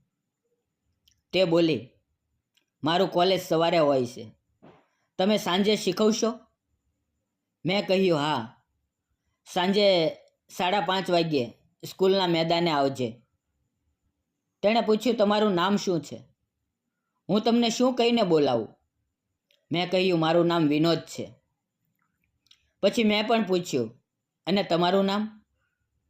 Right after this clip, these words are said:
તે હસીને બોલી, "મારું નામ કરિશ્મા છે." મેં હસતા હસતા કહ્યું, "કરિશ્મા કપૂર તો નથી ને?"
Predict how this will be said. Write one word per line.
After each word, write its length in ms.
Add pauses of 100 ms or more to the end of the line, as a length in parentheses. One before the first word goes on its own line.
(300)
તે 120
હસીને 400
બોલી, 320
"મારું 300
નામ 460 (360)
કરિશ્મા 460
છે." 240 (1080)
મેં 200
હસતા 320
હસતા 260
કહ્યું, 560 (600)
"કરિશ્મા 420
કપૂર 360
તો 160
નથી 300
ને?" 220